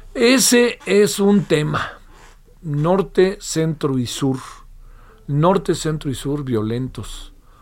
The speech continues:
No es que uno sea menos violento o más violento que otro. Estamos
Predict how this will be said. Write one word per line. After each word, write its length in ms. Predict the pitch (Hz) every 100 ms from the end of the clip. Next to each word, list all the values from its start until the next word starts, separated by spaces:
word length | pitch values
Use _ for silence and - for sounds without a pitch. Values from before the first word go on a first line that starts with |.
| -
No 140 | 135 160
es 100 | 160
que 140 | -
uno 180 | 160 156
sea 300 | - 151 147
menos 420 | 160 143 151 151 117
violento 600 | 110 107 123 127 135 -
o 100 | 127
más 280 | 117 123 113
violento 520 | 117 110 117 110 117
que 100 | 120
otro. 260 | 104 - - - - - -
Estamos 640 | 143 - 160 165 160 -